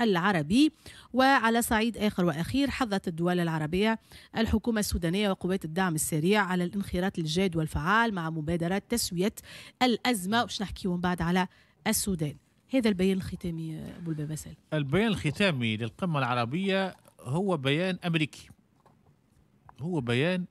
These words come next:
Speaker 2: أمريكي. هذاك هو ما تطالب به الولايات المتحدة الأمريكية، ولن يخرج من سقف ال-، المواقف الأمريكية. النظام الرسمي العربي لن يخرج من سقف المواقف الأمريكية. حل الدولتين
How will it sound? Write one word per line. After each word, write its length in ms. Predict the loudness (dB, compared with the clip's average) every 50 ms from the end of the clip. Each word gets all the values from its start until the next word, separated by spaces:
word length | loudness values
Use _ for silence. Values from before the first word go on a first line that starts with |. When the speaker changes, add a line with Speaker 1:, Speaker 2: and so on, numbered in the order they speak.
| -6 -4
Speaker 2:
أمريكي. 560 | -4 -2 -2 -2 -4 -4 -6 -8 -8 -8 -10 -10 -8
هذاك 400 | -4 -2 -2 0 -2 -4 -2 -4
هو 180 | -6 -4 -6
ما 180 | -6 -4 -4 -4
تطالب 380 | -4 -4 -4 -4 -4 -4 -4 -4
به 100 | -4 -2
الولايات 280 | -2 -2 -2 -2 -2
المتحدة 360 | -6 -6 -6 -6 -8 -4 -4
الأمريكية، 560 | -2 -2 -2 -2 -2 -2 0 0 0 0 -2 -6 -14 _ _ _ _ -20 -20 -20 -20 -20 -20 -20 -20 -20 _ -2
ولن 380 | 2 4 4 4 4 4 2
يخرج 420 | 2 0 0 0 0 0 0 0 0
من 160 | 0 0 0
سقف 540 | 2 0 0 0 -2 -12 -16 -18 -20 -20 -20 -20 _ _ _ _ _ _ _ _ -2
ال-، 300 | 0 0 2 0 0 0
المواقف 540 | 0 0 0 0 0 2 2 0 -2 -2 -6
الأمريكية. 500 | -4 -4 -4 -4 -4 -6 -6 -6 -10 -10 -12 _ _ _ _ _ _ _ -10
النظام 440 | -8 -4 -4 -2 0 0 0 0 0
الرسمي 320 | -2 -2 -4 -4 -4 -4 0
العربي 320 | 0 0 0 0 -2 -2
لن 180 | -2 0 0 0
يخرج 260 | 0 0 -2 -2 -2
من 60 | -2
سقف 240 | -4 -4 -6 -6 -4
المواقف 320 | -2 -2 -2 -2 -2 -2
الأمريكية. 420 | -4 -2 -2 -4 -4 -2 -2 -2 -2
حل 260 | 2 2 2 2 2
الدولتين 680 | 0 2 2 2 2 0 0 2 2 2 2 2 -2